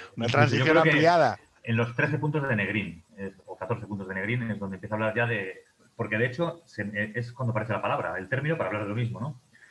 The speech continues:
Speaker 2: Es un análisis muy completo y, eh, al final, pues, eh, vienen las impugnaciones de Podemos y tal, y, y viene también el giro que dan después y él apostilla, "Ideología de usar y tirar, vaya, punto". Y, <laughs> y los tira al basurero de, de su discurso, ¿no? Y eso me hizo mucha gracia.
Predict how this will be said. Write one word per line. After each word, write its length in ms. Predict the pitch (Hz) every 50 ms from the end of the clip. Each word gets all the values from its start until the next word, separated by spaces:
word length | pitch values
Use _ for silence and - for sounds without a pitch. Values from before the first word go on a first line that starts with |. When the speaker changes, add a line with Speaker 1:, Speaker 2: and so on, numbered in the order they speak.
| - - _ _
Speaker 2:
Es 120 | - - -
un 80 | 139
análisis 340 | 131 117 110 107 104 107 104
muy 120 | 104 110
completo 440 | 110 117 107 110 120 120 117 98 95 -
y, 320 | 139 156 165 160 156 - - - _ _ _ _ _ _
eh, 280 | - 110 113 110 107 104
al 240 | 98 98 101 98 -
final, 240 | 113 107 131 - -
pues, 220 | 110 98 - - -
eh, 80 | 101 98
vienen 180 | 107 113 120
las 140 | 123 117 123
impugnaciones 560 | 117 107 110 117 113 113 113 123 123 120 113
de 280 | 117 120 120 120 120 117
Podemos 400 | 120 123 123 131 127 123 120 117
y 60 | 123
tal, 240 | 113 131 147 147 - - _ _ _ _
y, 300 | - 104 101 98 98 98 107
y 60 | 113 104
viene 200 | 117 123 127 120
también 220 | 123 127 135 123
el 120 | 113 117
giro 300 | - - - 127 120 123
que 80 | 120 131
dan 280 | 127 127 127 127 - _ _ -
después 500 | 131 127 120 123 131 139 151 147 - - - _
y 100 | - 110
él 80 | 117 127
apostilla, 680 | 123 117 104 - - - 117 95 95 90 87 - - _ _ _ _
"Ideología 560 | - 110 101 107 107 107 107 - 127 143 147
de 100 | - 113
usar 240 | 101 - - 120 117
y 80 | 117 113
tirar, 400 | 107 92 90 82 - - - - -
vaya, 440 | 90 110 110 - - 80 78 - -
punto". 380 | - 117 117 117 80 78 - -
Y, 120 | 101 104
<laughs> 500 | 104 - - - - _ _ _ - -
y 60 | 113
los 160 | - - - -
tira 160 | 113 117 120
al 60 | 117
basurero 320 | 113 - 107 98 107 107
de, 280 | 101 98 95 92 95 95
de 100 | 92 98
su 200 | 98 104 104 101
discurso, 360 | 98 101 101 - 117 - - 90
¿no? 160 | 110 127 117 104 98 -
Y 80 | - 110
eso 100 | 104 123
me 60 | 123
hizo 80 | 117 117
mucha 140 | 117 - 98
gracia. 260 | 104 107 - -